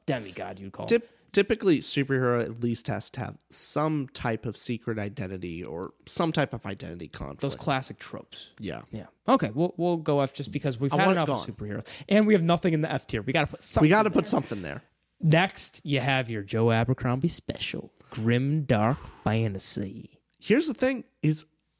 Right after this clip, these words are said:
Speaker 2: overall, I never would have thought I would like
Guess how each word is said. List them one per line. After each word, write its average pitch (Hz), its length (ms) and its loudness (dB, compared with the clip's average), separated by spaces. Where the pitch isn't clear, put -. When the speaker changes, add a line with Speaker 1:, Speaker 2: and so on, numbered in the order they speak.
Speaker 2:
overall, 180 720 6
I 127 100 0
never 123 380 0
would 131 140 2
have 110 80 -4
thought 113 320 -4
I 123 60 -4
would 113 240 -8
like 98 320 -6